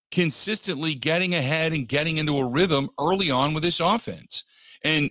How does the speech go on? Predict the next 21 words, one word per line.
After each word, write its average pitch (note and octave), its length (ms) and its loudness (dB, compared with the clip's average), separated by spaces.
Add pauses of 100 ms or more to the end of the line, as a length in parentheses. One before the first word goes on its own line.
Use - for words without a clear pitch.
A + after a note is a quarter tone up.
(140)
you E3+ 180 -2
know, C3 160 4
as C3 140 0
much G3 280 2
as D3 140 -2
you F3 100 -2
can B2 260 -4
talk C3 260 -2
about A#2 180 -2
the - 80 -14
play F#3 240 0
calling C3+ 480 2
and A2+ 80 -2
you G#2 60 -6
can G2+ 100 -8
talk B2+ 180 0
about A#2 200 -4
Jordan B2+ 260 -4
Love, G#3 160 2
it's E3 140 -4
also E3+ 420 0